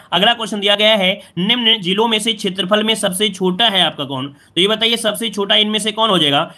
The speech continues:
वाराणसी, जौनपुर, इलाहाबाद या गाजीपुर। तो याद रखिएगा यहाँ पर आंसर हो जाएगा ए नंबर आपका वाराणसी। इन जिलों में क्या है? सबसे छोटी आपका क्षेत्रफल है आपके वाराणसी का। आगे बढ़ते हैं, क्वेश्चन दिया गया है कि निम्न में से सर्वाधिक क्षेत्रफल वाला जिला कौन सा है?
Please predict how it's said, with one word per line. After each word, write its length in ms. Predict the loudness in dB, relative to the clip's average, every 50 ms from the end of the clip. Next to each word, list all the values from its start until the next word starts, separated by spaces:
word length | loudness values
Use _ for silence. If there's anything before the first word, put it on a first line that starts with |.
| -12 -4
वाराणसी, 720 | 0 2 4 4 4 2 2 0 -2 -2 -2 -2 -4 -4 -10 -8 -2
जौनपुर, 560 | 2 4 4 4 2 2 2 2 2 0 0 -4 -4 -2
इलाहाबाद 600 | 0 2 2 2 2 0 2 0 0 0 -4 -10 -8 -2
या 120 | 0 0 2
गाजीपुर। 500 | 2 2 0 0 -2 -4 -4 -6 -6 -4
तो 100 | -2 0
याद 200 | 2 2 2 0
रखिएगा 400 | -4 -4 -4 -2 0 2 0 0 -2 -6 -12 _ -2
यहाँ 240 | 0 2 2 2 2
पर 140 | 0 0 0
आंसर 180 | 0 -2 -2
हो 60 | -2 -2
जाएगा 200 | 0 0 0 0
ए 120 | 0 0
नंबर 360 | 2 2 4 4 4 4 2 0 -4 -8 -6 -2
आपका 240 | -2 -2 -2 -2 -2 -2
वाराणसी। 720 | 0 2 2 4 4 4 2 0 -2 -2 -4 -4 -6 -6 -8 _ 0
इन 140 | 2 2 4
जिलों 200 | 4 2 2 2
में 120 | 2 0
क्या 140 | 2 2 2
है? 100 | 2 0 0
सबसे 300 | -2 -4 -4 -4 -6 -4
छोटी 500 | -2 -4 -2 0 0 0 0 -2 -4 -8 _ -4
आपका 220 | -4 -2 -2 -2 -4
क्षेत्रफल 520 | -2 -4 -6 -4 -4 -4 0 2 2 4
है 200 | 4 2 0 -2 -6 -10 -4 -2
आपके 200 | -2 -2 0 -2
वाराणसी 540 | 0 2 2 4 4 2 0 0 -2 -2 -2
का। 240 | -2 -2 -4 -6 -8 _ -16 -6 -2 0
आगे 200 | 0 2 2 0
बढ़ते 220 | -2 0 0 0
हैं, 120 | 0 0
क्वेश्चन 240 | 0 -2 -4 -2 -2 0
दिया 160 | 2 2 4
गया 160 | 4 4 4
है 160 | 4 2 0 -2 -4 -8 -14 -6 0
कि 80 | 2 2
निम्न 260 | 2 2 2 2 2
में 180 | 2 2 2 0
से 280 | 0 0 2 2 2 0
सर्वाधिक 480 | 0 0 2 4 4 2 2 0 -2 -2
क्षेत्रफल 420 | -2 -2 -2 -2 -4 -2 0 2
वाला 200 | 2 2 2 2 0
जिला 260 | 0 0 2 2 2
कौन 200 | 0 0 -4 -2
सा 160 | 0 0 0 0
है? 220 | 0 -2 -2